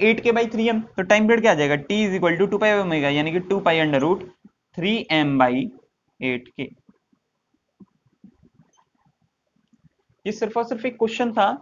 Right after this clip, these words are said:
जो आपको ये दिखाता है कि आपका इत-, इतना complicated सा लगने वाला question भी easily इससे करा जा सकता है। आपने simply क्या करा, सिर्फ और सिर्फ उसकी एनर्जीज ही तो लिखी है, एनर्जीज लिखो, एनर्जी लिखने के बाद एक बार differentiation करो, answer आ जाएगा।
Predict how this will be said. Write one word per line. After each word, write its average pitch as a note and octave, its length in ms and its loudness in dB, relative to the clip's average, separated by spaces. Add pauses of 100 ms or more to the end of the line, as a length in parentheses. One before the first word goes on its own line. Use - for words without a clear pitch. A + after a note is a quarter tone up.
(100)
जो F3 200 4
आपको A#3+ 240 4
ये B3 100 2
दिखाता A3 340 2
है A3+ 160 -2 (380)
कि B3+ 60 2
आपका A3+ 320 2
इत-, A#3+ 260 -6 (140)
इतना B3 300 0 (240)
complicated A3 500 0
सा A3 120 0
लगने A3 260 0
वाला G#3+ 180 2
question G3 360 -2
भी F#3 180 -4
easily A3+ 300 2
इससे A#3+ 200 -4
करा G#3+ 160 0
जा F#3+ 140 -2
सकता F#3+ 280 -10
है। G3 80 -10 (600)
आपने A3+ 220 0
simply B3 300 0
क्या A#3 140 4
करा, D3 200 4
सिर्फ - 400 -6
और A#3+ 80 -2
सिर्फ A#3+ 160 -6
उसकी A#3+ 220 -6
एनर्जीज A3+ 420 -2
ही A#3+ 80 2
तो B3 100 2
लिखी B3+ 220 0
है, - 120 -2 (640)
एनर्जीज G#3 420 -2
लिखो, C4 240 2 (260)
एनर्जी D#3 180 2
लिखने C#3 180 -2
के C3+ 40 -2
बाद C3 160 2
एक D#3 80 0
बार D3+ 100 2
differentiation E3+ 580 -6
करो, B2+ 280 -4
answer B2 320 -8
आ C#3+ 60 -2
जाएगा। C#3+ 320 -8